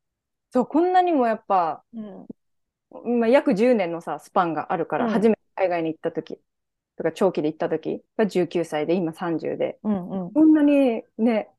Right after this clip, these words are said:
Speaker 1: 自分って違う、違うんだというか、変わるんだって、ちょっとしたショックと、
Speaker 2: うん。
Speaker 1: 新しい発見と、
Speaker 2: うん。
Speaker 1: そう、なんかまた改めていろいろ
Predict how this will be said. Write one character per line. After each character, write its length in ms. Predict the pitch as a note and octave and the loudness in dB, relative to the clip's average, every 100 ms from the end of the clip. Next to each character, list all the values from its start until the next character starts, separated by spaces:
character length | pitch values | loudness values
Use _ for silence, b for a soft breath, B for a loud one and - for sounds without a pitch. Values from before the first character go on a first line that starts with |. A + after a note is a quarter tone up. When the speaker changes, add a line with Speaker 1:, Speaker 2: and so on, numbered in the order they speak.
| _ | _
Speaker 1:
自 100 | A3 | 0
分 200 | A#3 A3+ | 2 2
っ 20 | |
て 440 | A3+ - A3 G#3+ - - _ - | 0 4 6 4 0 -16 _ -2
違 60 | C#4 | 2
う、 260 | C#4+ C#4 - - - | 4 2 -2 -12 -4
違 40 | B3+ C#4 | 0 2
う 40 | C4+ | 2
ん 100 | A#3+ | 0
だ 180 | F#3+ F3 | -2 -4
と 120 | F3 | -6
い 80 | E3+ | -8
う 40 | |
か、 220 | E3 E3 - | -8 -10 -4
変 120 | A3+ | 0
わ 100 | A3 | 2
る 140 | A#3 | 4
ん 80 | A3 | 2
だ 140 | F#3 E3 | 0 -4
っ 100 | - | -6
て、 240 | D#3 - _ _ _ _ _ _ _ _ _ _ _ _ _ | -10 -10 _ _ _ _ _ _ _ _ _ _ _ _ _
ち 80 | - | -2
ょ 20 | |
っ 100 | C4 | 0
と 140 | - C4+ | 2 2
し 60 | |
た 120 | - C4 | 2 2
シ 100 | B3 | 2
ョ 40 | |
ッ 40 | |
ク 200 | A#3 F3 | 2 -4
と、 260 | E3+ D#3+ - _ _ _ - | -4 -4 -8 _ _ _ -4
Speaker 2:
う 60 | |
ん。 320 | G3+ F#3+ F3+ A3 - | -4 -4 -8 -14 -8
Speaker 1:
新 340 | G#3 G#3+ G3+ | 0 4 4
し 80 | G3+ | 4
い 80 | F#3+ | 0
発 220 | F#3 F3 - | 0 -8 -8
見 220 | E3+ D#3+ | -8 -6
と、 260 | D#3+ - - | -6 -6 -4
Speaker 2:
う 80 | A#3 | -2
ん。 180 | G#3 G#3 _ _ _ _ _ _ | 0 -4 _ _ _ _ _ _
Speaker 1:
そ 160 | E3+ - | -12 -6
う、 100 | G3+ | 2
な 100 | A#3+ | 2
ん 40 | |
か 100 | A3+ | 4
ま 120 | G3 G3 | 0 2
た 180 | G3+ G#3 | 4 4
改 240 | A3+ A#3+ | 4 2
め 120 | G3 | 0
て 320 | - D3+ D3+ _ _ | -2 -6 -8 _ _
い 80 | G#3+ | 0
ろ 160 | G#3 G3+ | 2 4
い 60 | |
ろ 320 | F#3+ F#3+ - | 4 2 0